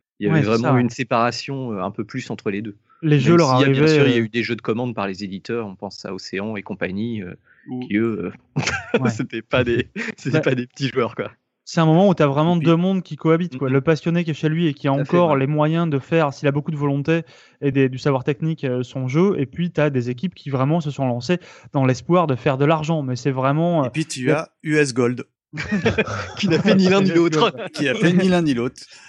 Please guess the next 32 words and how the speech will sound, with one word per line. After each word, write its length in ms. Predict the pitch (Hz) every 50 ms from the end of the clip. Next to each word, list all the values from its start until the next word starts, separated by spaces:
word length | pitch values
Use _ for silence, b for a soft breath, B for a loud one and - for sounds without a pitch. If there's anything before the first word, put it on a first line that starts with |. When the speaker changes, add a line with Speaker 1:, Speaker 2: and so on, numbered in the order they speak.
| B
Speaker 2:
Mais 80 | 165 175
qui 100 | - 226
a 40 | 240
Speaker 3:
Ah 20 |
Speaker 2:
réussi 140 | 277 285 294
Speaker 3:
bon. 40 | 277
Speaker 2:
à 20 | 240
faire 120 | 262 247
une 100 | 226 208
carrière 300 | 214 240 233 240 240 226
quand 120 | - 302 311
même, 200 | 294 285 262 226
hein, 160 | 214 214 214
c'est, 280 | - 196 190 180 170 165
Speaker 1:
Ouais, 60 | 160
Speaker 2:
c'est 140 | 156 165 170
Speaker 1:
ouais, 40 | 135
Speaker 2:
ça, 180 | - 185 196
Speaker 1:
ouais, 60 | 180 160
non, 140 | 156 143
Speaker 2:
c'est 60 | 135 110
Speaker 1:
U 40 | 104
S 100 | 107 -
Gold, 100 | 180 175
Speaker 2:
spectaculaire. 460 | 160 175 - 226 196 233 214 196 175 156
Speaker 1:
ils 20 |
s'en 80 | 113 107
sont 140 | - - 101
bien 100 | - 113
sortis 300 | 113 - 104 - - -
quand 120 | - - 110
même. 80 | 101